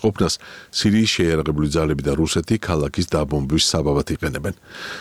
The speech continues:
სირიის საკითხებში გაეროს საგანგებო წარმომადგენლის სტაფან დე მისტურას თქმით, ცხრაასი კაცის გულისთვის ორას სამოცდახუთმეტი ათასი კაცი იბომბება. ახლა გაერო ალ-ნუსრის ფრონტის მებრძოლებს ალეპოდან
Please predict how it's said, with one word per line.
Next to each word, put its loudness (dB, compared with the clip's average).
სირიის 2
საკითხებში 0
გაეროს 0
საგანგებო 2
წარმომადგენლის 0
სტაფან 0
დე 2
მისტურას 2
თქმით, 0
ცხრაასი 0
კაცის 0
გულისთვის 2
ორას 2
სამოცდახუთმეტი 0
ათასი -2
კაცი 0
იბომბება. -2
ახლა 4
გაერო 4
ალ-ნუსრის -2
ფრონტის -2
მებრძოლებს 2
ალეპოდან 0